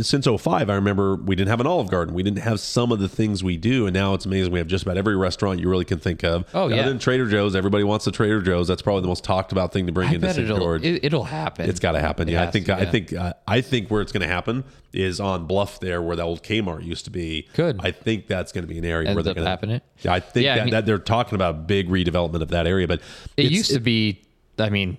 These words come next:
Speaker 2: when Red Robin came to town, that was a big deal. It's like, "Oh,
Speaker 1: <laughs>
Speaker 2: wow, we're getting big chains out here." Now it's hard to find a chain that isn't here.
Speaker 1: Totally. Yep. I, every genre, every type of food choice is here. Maybe not
Speaker 2: Yeah.
Speaker 1: necessarily the,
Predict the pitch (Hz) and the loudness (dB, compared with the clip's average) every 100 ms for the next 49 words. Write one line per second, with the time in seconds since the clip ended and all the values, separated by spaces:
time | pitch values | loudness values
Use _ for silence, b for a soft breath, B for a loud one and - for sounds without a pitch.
0 | 110 113 117 123 110 107 117 139 104 104 | -2 0 2 2 2 2 2 0 -2 0
1 | 95 - 95 95 117 107 95 87 131 127 | -2 0 0 0 0 -2 -2 0 0 0
2 | 87 82 - 269 110 90 110 233 165 107 | 0 0 0 0 0 0 0 0 0 0
3 | 143 233 - 117 107 131 135 - 175 233 | 0 -2 0 0 2 0 0 0 2 2
4 | 139 107 110 107 131 151 113 107 - 104 | 2 2 0 0 2 2 0 -2 -2 -4
5 | 98 120 107 - 110 95 107 101 95 104 | 0 0 0 0 0 0 0 2 2 0
6 | 95 90 139 151 - 104 82 80 - 104 | 0 0 0 0 2 0 0 -4 2 2
7 | 95 110 117 127 107 113 110 107 110 113 | 4 2 4 2 2 2 4 2 2 2
8 | 95 - 110 107 95 - 120 107 - 87 | 0 2 4 4 2 2 4 2 2 -2
9 | - 135 135 90 90 92 92 92 92 80 | 0 2 4 2 2 2 2 2 0 -2
10 | 90 104 95 90 95 87 85 | 0 0 0 2 2 2 0